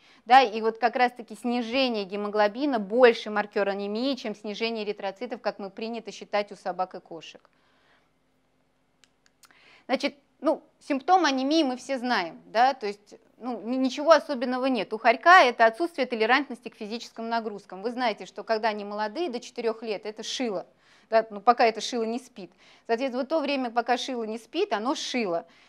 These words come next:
Вот, и если вдруг оно начинает уставать, это шило, то есть, как рассказывают владельцы, вот он побежал, лег на пол, вот так лежит. Да, он не дышит, как собачка, да, когда вот они пе-, переутомляются, или у них стресс какой-то эмоциональный, или жарко. Он просто отдыхает.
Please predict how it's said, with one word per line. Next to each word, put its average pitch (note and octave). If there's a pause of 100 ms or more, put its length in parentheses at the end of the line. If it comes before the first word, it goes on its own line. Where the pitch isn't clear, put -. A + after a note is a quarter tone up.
Вот, A3+
и A3+
если D4+
вдруг C4+
оно B3+
начинает C#4
уставать, B3
это A#3
шило, G#3+
то F#3+
есть, G3+
как -
рассказывают G#3
владельцы, G#3
вот C#4+
он D4
побежал, D4
лег B3+
на B3
пол, A3
вот G3
так A#3+
лежит. G3 (560)
Да, A#3+
он B3
не D4+
дышит, E4
как B3
собачка, A3+
да, A#3+
когда G3
вот F3
они F#3
пе-, G3+
переутомляются, A3
или G#3
у G3+
них G3
стресс A#3+
какой-то G#3
эмоциональный, G3
или G3+
жарко. G3
Он A3+
просто D#4+
отдыхает. G#3